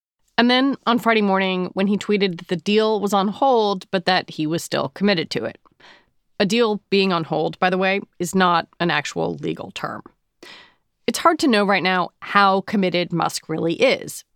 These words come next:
but he certainly seems to think that a Twitter he owns should have the former president on it. Trump was kicked off for inciting violence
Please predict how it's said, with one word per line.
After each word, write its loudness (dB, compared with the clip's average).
but -2
he -2
certainly 0
seems -2
to 0
think 0
that 0
a 0
Twitter -4
he -2
owns -4
should -4
have 0
the -4
former 0
president -4
on -4
it. -14
Trump 2
was 0
kicked 0
off 4
for 0
inciting 0
violence 0